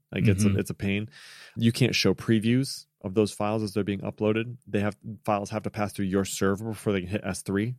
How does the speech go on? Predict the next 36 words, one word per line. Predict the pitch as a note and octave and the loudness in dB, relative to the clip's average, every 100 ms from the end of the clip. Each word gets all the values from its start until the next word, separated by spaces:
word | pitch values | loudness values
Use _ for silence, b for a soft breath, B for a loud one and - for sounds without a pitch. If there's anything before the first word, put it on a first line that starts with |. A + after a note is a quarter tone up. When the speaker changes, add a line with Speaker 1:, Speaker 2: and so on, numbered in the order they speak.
| - | -8
Speaker 1:
or | |
something | - A2 G#2+ | -6 -4 -4
like | G#2 - | -4 -2
that. | A2+ A#2 - | -4 -4 0
Speaker 2:
Yeah. | A#2+ G2+ A2 | 2 4 0
Speaker 1:
So, | - B2 A#2 A2 _ _ _ _ | 4 6 6 2 _ _ _ _
right, | C3+ B2+ A#2+ | 0 2 4
it's, | B2 B2 - | 2 0 -2
there's | C3+ C3 B2 | 4 4 4
some | A2 | -4
problems | G2 F2 F2 | -2 -4 -4
with | F#2 - | -6 -8
it. | - b b b - | -10 b b b 0
There's | A#2 | 2
also | D3 C3+ | 2 2
the | A2+ - - | 0 -2 2
Ajaxy | A#2+ C#3 G#2+ F2 - F#2+ G2 - _ _ _ | 2 4 2 2 -4 -6 -6 -10 _ _ _
way, | F#2 F2+ G2+ B2 _ | -4 -4 -4 -8 _
but | - B2 | -2 2
the | A#2 | 4
way | C3 | 2
to | C3+ G#2+ | 0 -2
do | B2 | -2
th-, | A#2 B2+ - | 0 -2 -2
it | B2 | 2
takes | D3 C3 | 0 0
a | G#2+ | 0
lot | G2+ G#2+ G#2+ | 2 2 2
more | A2+ G#2 | -2 -2
JavaScript | F#2+ F#2+ F2+ F#2 F#2+ - F#2 | 0 0 0 0 -4 -8 -8
knowledge | G#2 G2 F#2 F#2 F2+ - | -4 -2 0 0 -4 -6
to | A2 | -2
kinda | G#2+ | -2
get | F#2 G#2 - | 0 -2 0
that | G2 F2+ | -2 -2
working. | F#2+ F#2+ F#2 F#2+ - | -2 -2 -2 -6 -10